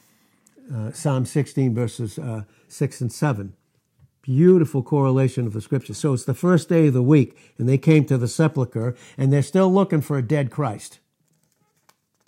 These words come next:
Right? Of course, and then what did they see? They said,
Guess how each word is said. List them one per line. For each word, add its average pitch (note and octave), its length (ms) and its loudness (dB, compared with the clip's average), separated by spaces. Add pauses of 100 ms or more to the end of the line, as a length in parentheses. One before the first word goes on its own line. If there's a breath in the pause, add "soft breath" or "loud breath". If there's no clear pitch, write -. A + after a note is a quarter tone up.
(200)
Right? C#3 300 0 (3500)
Of B2 120 -12
course, E3 280 4
and D3+ 100 4
then E3+ 140 6
what E3+ 120 6
did D3+ 120 2
they D#3 160 6
see? D3 240 2
They C3 180 4
said, C#3+ 320 2